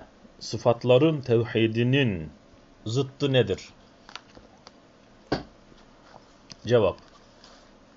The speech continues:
Bunun zıddı Yüce Allah Azze ve Celle'nin isimlerinde, sıfatlarında, ayetlerinde hakkın dışına çıkmak,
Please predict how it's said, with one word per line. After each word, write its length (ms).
Bunun 380
zıddı 520
Yüce 300
Allah 320
Azze 220
ve 200
Celle'nin 560
isimlerinde, 880
sıfatlarında, 1080
ayetlerinde 1000
hakkın 640
dışına 440
çıkmak, 680